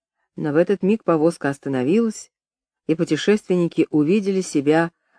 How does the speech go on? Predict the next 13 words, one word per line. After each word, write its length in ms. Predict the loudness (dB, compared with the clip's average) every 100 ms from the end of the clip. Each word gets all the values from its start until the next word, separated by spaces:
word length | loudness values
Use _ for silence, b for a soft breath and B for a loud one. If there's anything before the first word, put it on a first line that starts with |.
| -14
вблизи 680 | -12 -4 2 2 2 -4
городских 800 | 0 0 -2 -6 -16 -6 -6 -6 -6
ворот. 340 | -4 -4 -10 _ _ _ _ _ _ _ _ _ _ _ 4
"Ага", — 500 | 4 4 0 -2 -4 _
сказал 420 | -10 -2 0 0
Фома, — 340 | 0 -2 -2 2
"за 100 | 4
разговором 580 | 2 4 4 6 4 4
и 20 |
не 100 | 4
заметили, 540 | 4 4 2 2 -2
как 200 | -2 -4
приехали". 640 | -2 0 2 0 -2 -8